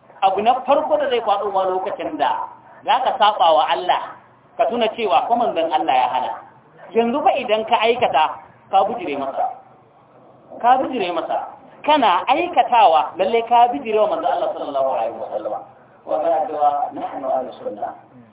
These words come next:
Wa ahlus sunnah. Kana cewa kai ahlus sunna ne. Ai mu ne ahlus sunna. Mu mu ahlus sunna ne, ai kaza, waye da sauransu. Amma ba sunna duka ka taka. Kana cewa wasu yan bidiya, amma ba ruwanka. Duk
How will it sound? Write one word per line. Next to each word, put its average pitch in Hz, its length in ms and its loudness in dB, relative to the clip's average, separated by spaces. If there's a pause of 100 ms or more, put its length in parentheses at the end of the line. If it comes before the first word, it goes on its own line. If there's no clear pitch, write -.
(280)
Wa - 160 0
ahlus 285 320 -2
sunnah. 262 280 -8 (680)
Kana 202 240 -2
cewa 190 240 0
kai 190 160 -2
ahlus 208 240 -2
sunna 190 240 -8
ne. 120 160 -8 (320)
Ai 214 80 2
mu 233 320 0
ne 240 160 -6
ahlus 214 320 -6
sunna. 214 240 -6 (480)
Mu 214 160 -6
mu 247 140 -4
ahlus 240 340 -2
sunna 226 160 -10
ne, 190 160 -6
ai 214 160 -2
kaza, 190 240 -4
waye 190 240 0
da 185 80 -6
sauransu. 180 400 -2 (240)
Amma - 240 0
ba 185 140 2 (100)
sunna 156 240 -6
duka 127 160 -8
ka 120 140 -2
taka. 117 320 -2 (540)
Kana - 200 0
cewa 151 240 -2
wasu 147 160 -8
yan 147 140 -6
bidiya, 151 300 -2 (440)
amma 160 220 0
ba 180 100 2
ruwanka. 147 400 0 (600)
Duk 156 120 -14